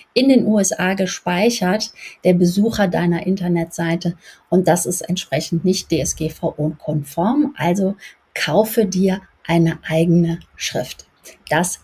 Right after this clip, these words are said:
als Tipp zwischendurch. Ja, heute gehört zur Seriosität und somit auch zum Vertrauensaufbau dazu, online vertreten zu sein.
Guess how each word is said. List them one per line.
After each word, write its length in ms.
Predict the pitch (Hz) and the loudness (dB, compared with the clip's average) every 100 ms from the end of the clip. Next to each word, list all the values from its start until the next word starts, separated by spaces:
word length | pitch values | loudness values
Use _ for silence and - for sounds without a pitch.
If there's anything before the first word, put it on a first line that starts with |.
| _ | _
als 240 | - 196 - | -2 -2 -2
Tipp 260 | 185 - | -4 -4
zwischendurch. 720 | - 165 - - 143 - - - _ - - - - | -6 -6 -6 -8 -8 -10 -14 -18 _ -8 -8 -2 0
Ja, 260 | 226 - _ - | 2 -2 _ 4
heute 360 | 254 320 320 | 6 6 4
gehört 360 | 254 247 240 240 | 4 4 2 2
zur 120 | 233 | -2
Seriosität 1080 | 214 208 208 202 196 185 180 - 240 302 - | 2 2 2 2 0 -4 -8 2 4 4 0
und 180 | 175 | -2
somit 320 | 180 175 170 - | 2 0 0 -4
auch 160 | 147 | -10
zum 180 | - 156 | -8 -12
Vertrauensaufbau 1300 | - - - 175 208 214 220 185 190 - 170 175 175 | -10 -12 -4 0 2 2 0 -2 -2 -2 -2 -2 -2
dazu, 500 | 143 156 151 - 208 - _ _ - | -2 -2 -4 -2 -2 -4 _ _ 2
online 480 | 180 208 196 185 185 | 6 8 8 4 2
vertreten 540 | 185 - 175 185 190 | -2 0 2 2 0
zu 160 | - 165 | -4 -6
sein. 360 | - - 214 | -8 -10 -12